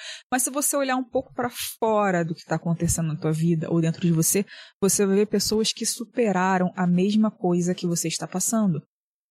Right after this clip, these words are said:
Inclusive, a nossa equipe aqui do S O S Jovem é composta por pessoas que passaram por muitas coisas, situações terríveis no passado, e hoje venceram, superaram, estão seguindo em frente felizes plenamente.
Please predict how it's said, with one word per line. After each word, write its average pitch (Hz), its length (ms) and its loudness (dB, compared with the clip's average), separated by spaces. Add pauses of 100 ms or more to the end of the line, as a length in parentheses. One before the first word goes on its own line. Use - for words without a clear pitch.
Inclusive, 196 600 0 (360)
a 180 60 -2
nossa 202 240 2
equipe 240 320 -6
aqui 185 160 -2
do 165 80 0
S 170 220 0
O 170 40 0
S 165 160 -2
Jovem 175 420 -2
é 190 100 -6
composta 175 560 -4
por - 200 -8
pessoas 165 600 -6 (460)
que 180 80 -4
passaram 170 400 -2
por 160 220 -2
muitas 214 500 0
coisas, 151 600 -4 (100)
situações 160 680 -4
terríveis 233 540 2
no 240 100 4
passado, 240 540 -2 (400)
e 254 100 2
hoje 202 640 2
venceram, 185 960 2
superaram, 180 920 2
estão 175 280 -4
seguindo 180 380 0
em 165 60 0
frente 185 500 0
felizes 220 680 2 (500)
plenamente. 190 800 2